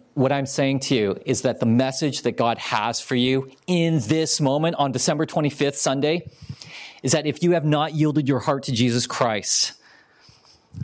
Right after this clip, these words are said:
you are an out-and-out sinner, and you're destined to hell. That you're defiled in God's eyes, under his judgment, under his wrath. Now, you may not be as bad as Tamar.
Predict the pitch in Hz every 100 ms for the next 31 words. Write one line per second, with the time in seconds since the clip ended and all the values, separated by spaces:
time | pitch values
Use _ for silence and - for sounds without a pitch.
0 | - 127 139 151 135 127 127 135 135 139
1 | 135 123 - 135 113 104 95 - - 110
2 | 110 143 160 - 139 120 107 92 - _
3 | _ _ _ _ _ _ _ _ _ _
4 | _ _ _ _ - 120 120 120 - 135
5 | 151 160 156 151 131 123 123 131 - -
6 | 151 156 147 143 139 113 - 110 - _
7 | - 196 190 208 190 - 160 160 - 120
8 | 123 110 - - - _ - - - -
9 | - 165 175 160 226 202 170 190 202 175
10 | 180 170 - 170 165 120 - 143 113 127
11 | 147 139 127 - 160 139 135 117